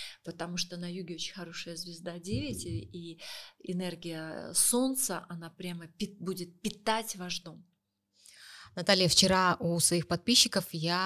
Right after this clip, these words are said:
Speaker 2: а, попросила их задать вопросы для вас. Некоторые я зачитаю. Какой самый негативный месяц будет или был в этом году?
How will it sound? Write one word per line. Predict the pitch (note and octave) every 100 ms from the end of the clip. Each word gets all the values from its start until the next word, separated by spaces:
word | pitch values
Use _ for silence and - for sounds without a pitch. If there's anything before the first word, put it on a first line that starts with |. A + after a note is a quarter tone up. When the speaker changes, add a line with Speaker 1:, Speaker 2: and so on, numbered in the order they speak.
| F3+
Speaker 2:
а, | E3+ E3 D#3+ D#3 D3+ -
попросила | - F#3 G3 - C4 C4+
их | G3+ G3+ C#4 A3
задать | F#3 E3 G3 G3+
вопросы | E3+ - F3+ E3+ E3+
для | D#3 F3+ F3
вас. | D#3+ D#3+ -
Некоторые | G3 G3+ - E3+ E3+
я | E3+
зачитаю. | - - F3+ A3 D4 G3 - - - - -
Какой | - G3+ G#3
самый | G3 - G#3 F#3 D#3+ E3
негативный | E3 E3+ - D#3+ D#3+
месяц | E3 F#3+ A3 F3+ -
будет | D3+ F3 D3+ F#3 G3 -
или | D#3 D#3
был | C#3+ F#3 G3+
в |
этом | D#3+ F3+ D#3+
году? | D#3 C#3 D3